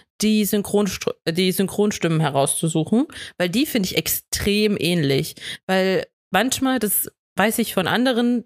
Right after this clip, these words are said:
die so auf, äh, Englisch oder halt auf der Originalsprache immer streamen und dann das Deutsche hören, die sind immer so, „Oh mein Gott, das kann ja gar nicht sein“ und „Oh, das ist ja furchtbar“ und „Oh, ist das schlimm, ist ja ganz anders“.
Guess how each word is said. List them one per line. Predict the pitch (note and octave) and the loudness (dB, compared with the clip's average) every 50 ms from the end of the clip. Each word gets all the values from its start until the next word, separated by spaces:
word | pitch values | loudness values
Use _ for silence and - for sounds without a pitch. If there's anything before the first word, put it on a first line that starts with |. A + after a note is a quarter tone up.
| - - - _ - - | -8 -20 -20 _ -4 0
die | G3 G3 F#3+ | 2 2 4
so | E3 F3 F3+ F3 E3 - - _ _ _ - - | 4 2 2 2 0 -2 -4 _ _ _ -2 0
auf, | F3 F3 F3 - - - - - - - - | 0 0 0 -2 -6 -6 -8 -8 -8 -4 -2
äh, | D#3 D#3 D3+ D#3 D#3 D3+ D#3 D#3+ - _ - | 0 0 2 2 2 2 0 -2 -4 _ -4
Englisch | - D#3+ G3+ G#3+ G#3+ - | -2 0 2 2 0 0
oder | E3+ D#3+ D#3 | 0 0 0
halt | D#3+ E3 - | 0 2 0
auf | - - | 0 0
der | - - D#3 | 0 0 0
Originalsprache | - E3 E3+ D#3+ D#3+ D#3 D#3+ G3+ - - - - G#3+ G#3 F#3+ G3 | 2 2 2 2 2 2 2 2 0 -2 -2 0 0 2 2 2
immer | F#3 F#3+ G3+ G3 | 2 2 0 0
streamen | F#3+ - - - G#3 G#3+ A#3 B3 G3+ | -2 -4 -2 0 0 2 2 2 2
und | E3+ F#3 - | 0 0 0
dann | E3 E3+ | 0 0
das | F3 E3 E3 - | 0 0 -2 -2
Deutsche | - D3+ E3+ G#3 A3 - - G3+ | -2 0 0 0 0 0 0 0
hören, | F#3 E3+ F3 | 2 2 2
die | F3+ F3 | 2 2
sind | D#3+ E3 | 2 2
immer | E3+ E3 D#3+ D#3 | 0 2 2 0
so, | D3 D3 - - - - - - - _ - | 0 -2 -4 -6 -10 -8 -8 -10 -12 _ -2
„Oh | - G#3+ G#3+ | 2 2 2
mein | G#3 G3+ F#3 F3+ | 4 2 0 0
Gott, | E3+ E3 D#3+ - | 0 0 0 0
das | D#3+ - | -4 -2
kann | - D#3 F3+ G#3 | -2 0 2 2
ja | G#3+ E3+ D3+ | 2 2 2
gar | D3 C#3 C#3+ | 0 0 0
nicht | D3 D#3 D#3 | 0 0 0
sein“ | - C#3+ C#3 D#3+ | 0 0 2 0
und | D#3 D3+ - | 0 0 2
„Oh, | D#3+ G3+ A3+ | 2 2 2
das | F3 D#3+ - | 2 0 0
ist | |
ja | - D3 | -2 -2
furchtbar“ | C3+ - - G#3+ A3+ A#3 - - E3+ C#3+ C#3+ | -2 0 0 2 0 0 0 -2 0 0 2
und | C#3+ D3+ - | 0 0 0
„Oh, | - F3 A3 | 0 0 0
ist | G#3 - - | 0 0 0
das | E3+ D3+ | -2 -2
schlimm, | - - G3+ A3 A3+ G#3+ | 0 0 0 2 2 2
ist | G3+ - | 2 0
ja | D3+ D3 | 0 0
ganz | D#3 D#3 D#3 | 0 -2 0
anders“. | - - F#3 G3 F#3 G#3 - | 0 0 2 2 2 0 0